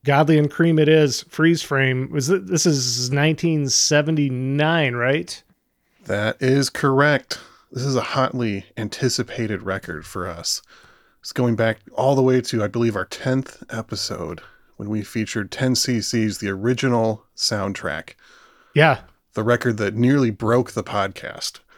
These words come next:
Speaker 1: Yeah, that was
Speaker 2: Jeremy viscerally hated it. We got into a real altercation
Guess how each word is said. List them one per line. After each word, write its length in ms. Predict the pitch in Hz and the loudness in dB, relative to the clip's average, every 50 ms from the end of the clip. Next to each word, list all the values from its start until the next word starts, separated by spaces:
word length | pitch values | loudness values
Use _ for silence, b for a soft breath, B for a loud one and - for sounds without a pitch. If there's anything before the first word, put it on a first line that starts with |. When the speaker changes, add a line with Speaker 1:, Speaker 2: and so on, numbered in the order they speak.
| b b b b b b b b b - | b b b b b b b b b -2
Speaker 1:
Yeah, 140 | 160 139 131 | -2 0 0
that 120 | 139 147 | 0 0
was 220 | 147 143 143 131 - | 0 0 0 0 0
Speaker 2:
Jeremy 440 | - 127 110 107 110 107 104 104 | 0 0 0 0 0 0 0 -2
viscerally 1120 | 104 - - - - - 110 117 - 110 135 160 165 160 - 160 143 135 135 127 123 117 110 | -2 -4 -6 -8 -8 -2 0 0 2 4 4 4 4 4 2 2 4 4 4 4 4 2 2
hated 360 | 95 - 135 131 123 127 120 | 2 2 2 4 4 4 2
it. 240 | 123 120 123 - - - _ _ _ _ _ - B B B B B | 2 2 0 -2 -6 -12 _ _ _ _ _ -20 B B B B B
We 80 | 117 | -4
got 240 | 113 123 113 110 101 | -2 0 0 0 0
into 420 | 104 107 - - 113 104 98 98 - _ _ - | -2 -4 -6 -6 -4 -4 -4 -6 -6 _ _ -6
a 100 | 110 110 | -4 -2
real 260 | 110 131 139 139 127 123 | 0 2 4 4 4 2
altercation 1000 | - 107 117 120 - - 120 - - 131 123 123 - - 139 127 127 127 127 | 2 2 0 0 0 -2 -4 -2 -2 0 0 0 0 0 0 0 0 0 -2